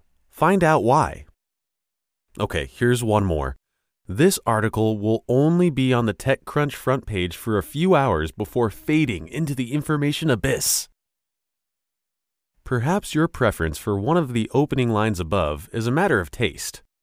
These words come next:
But for companies leveraging the explosion of personalized data,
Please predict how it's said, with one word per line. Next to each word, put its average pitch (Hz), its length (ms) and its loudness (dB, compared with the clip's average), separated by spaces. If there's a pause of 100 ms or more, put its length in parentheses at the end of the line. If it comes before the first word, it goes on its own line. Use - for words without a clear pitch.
(380)
But 104 260 0 (100)
for 123 140 0
companies 180 460 2
leveraging 139 460 0
the 113 100 0
explosion 117 600 -2
of 95 120 -4
personalized 113 760 -2
data, 107 380 2